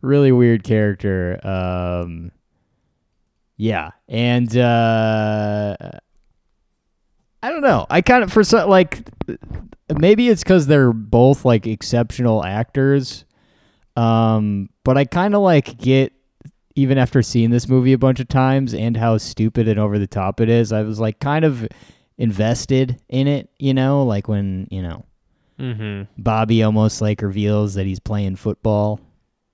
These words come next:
Speaker 1: Um, I don't know. There's something about Kathy Bates's, uh, performance too that's, like, really, like, uh, um,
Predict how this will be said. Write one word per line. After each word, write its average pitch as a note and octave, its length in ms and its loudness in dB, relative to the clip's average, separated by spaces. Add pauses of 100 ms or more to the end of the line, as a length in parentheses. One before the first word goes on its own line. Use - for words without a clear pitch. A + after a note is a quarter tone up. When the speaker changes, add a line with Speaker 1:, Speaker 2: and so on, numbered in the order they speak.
(380)
Speaker 1:
Um, F#2 580 -6 (1200)
I - 60 -4
don't F#3+ 80 4
know. C#3+ 160 0 (300)
There's E3+ 180 6
something A#3 360 4
about D3 320 4
Kathy C#3+ 360 2
Bates's, A#2+ 800 0
uh, A#2 220 0
performance A#2 720 0
too A2+ 300 2
that's, A2+ 260 0
like, G#2 460 -2 (460)
really, B2 640 4
like, A2+ 500 0
uh, F#2 580 -2 (1800)
um, F2+ 640 -6